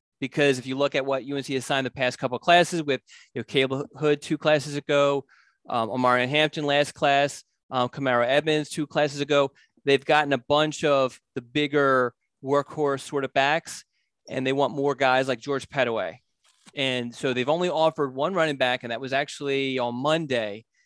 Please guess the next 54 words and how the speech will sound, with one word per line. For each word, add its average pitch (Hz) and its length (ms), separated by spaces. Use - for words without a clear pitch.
and 127 160
he's, 139 260
he's 135 260
a, 131 240
a 131 60
speed 131 380
guy, 120 220
and 120 80
that's 135 160
probably 151 340
the 127 80
direction 135 320
they're 135 80
gonna 131 120
go. 135 260
If 147 80
you're 180 120
looking 269 260
at 196 100
just 143 280
depth-wise, 185 880
scholarship 160 520
depth-wise, 165 520
U 185 100
N 233 60
C 190 80
is 185 80
actually 165 220
pretty 139 180
good 135 260
at 156 80
running 156 220
back, 175 320
but 170 120
you 165 100
don't 202 180
wanna 156 260
ever 160 200
go 139 180
a 127 60
class 151 480
without 135 220
signing 147 340
one 156 200
just 143 200
because 143 400
it's, - 300
it's - 160
a 135 60
position 139 480
so 135 180
prone 139 360
for 127 140
injuries 127 800